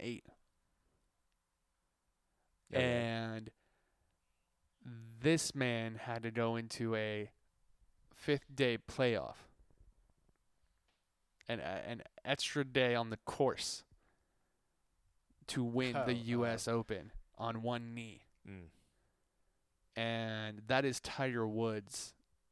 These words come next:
Speaker 1: I think him winning injured, beating Rocco at Torrey Pines. I don't, maybe he doesn't get up there 'cause I'm trying to, like, you know, the Tiger Slam, I think, is one of the most outstanding achievements. I think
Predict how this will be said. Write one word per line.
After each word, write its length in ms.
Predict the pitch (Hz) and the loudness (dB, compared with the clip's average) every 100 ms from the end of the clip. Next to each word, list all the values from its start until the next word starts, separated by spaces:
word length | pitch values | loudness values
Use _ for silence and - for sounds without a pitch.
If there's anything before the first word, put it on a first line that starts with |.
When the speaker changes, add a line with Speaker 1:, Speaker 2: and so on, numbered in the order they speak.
| _ - | _ -6
Speaker 1:
I 80 | 117 | -4
think 340 | 110 117 104 | -2 -6 -8
him 420 | - 135 139 135 127 | -10 -4 -2 -2 -2
winning 400 | 123 117 110 110 - _ _ _ | -2 -2 -6 -10 -14 _ _ _
injured, 640 | 120 135 139 110 104 98 - _ _ _ _ | -8 -6 -4 -2 0 0 -2 _ _ _ _
beating 260 | - 123 123 | -4 -2 0
Rocco 600 | 117 120 - 107 98 - _ _ _ _ _ _ _ | 4 4 2 -4 -6 -10 _ _ _ _ _ _ _
at 260 | - 117 - | -2 -2 -4
Torrey 380 | - 135 123 123 | 2 4 4 2
Pines. 720 | - 120 117 127 165 202 - _ _ _ _ _ _ _ | -4 -4 -2 -2 -4 -8 -12 _ _ _ _ _ _ _
I 140 | - 160 | -2 0
don't, 120 | - _ - | -2 _ -14
maybe 300 | 131 151 175 | -8 -2 0
he 60 | |
doesn't 220 | 170 156 147 | 2 0 0
get 160 | 131 - | -4 -2
up 160 | 110 127 _ | -2 -4 _
there 300 | 147 160 175 - _ | 2 4 2 -4 _
'cause 120 | - 156 | -4 -2
I'm 60 | |
trying 180 | 156 190 | 0 0
to, 40 | 160 | 0
like, 140 | 135 | -2
you 80 | 156 | 0
know, 120 | 151 | 2
the 80 | 131 | 2
Tiger 400 | - 151 156 143 | 0 -2 0 -2
Slam, 460 | - 107 98 101 - _ _ _ _ - | -2 -4 -4 -10 -18 _ _ _ _ -8
I 100 | 120 | -4
think, 180 | 117 113 | -4 -4
is 120 | 113 | -2
one 140 | 110 110 | -2 -4
of 80 | |
the 80 | 107 | -4
most 400 | 107 107 104 - - | -4 -4 -6 -12 -8
outstanding 440 | 110 104 113 107 | -6 -6 -8 -8
achievements. 600 | 95 - 110 107 107 107 - | -8 -6 -6 -6 -8 -8 -6
I 120 | 127 | -4
think 220 | 127 131 | -4 -6